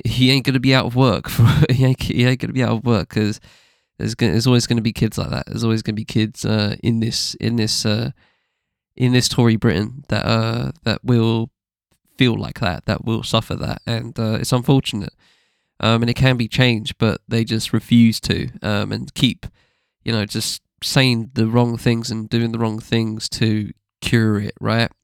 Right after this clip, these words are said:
And then they demonize what drill is, and it's silly. It's silly. You're not getting to the root of the problem. You're really not, 'cause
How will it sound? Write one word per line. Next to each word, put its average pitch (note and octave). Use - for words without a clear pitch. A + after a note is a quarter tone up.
And A#2+
then B2
they A#2
demonize A#2
what A#2
drill A#2
is, A2+
and A2
it's C3+
silly. C#3
It's B2
silly. C#3
You're A2+
not C3
getting B2+
to -
the A2
root B2+
of G2+
the A2
problem. A2+
You're A2+
really A#2
not, -
'cause -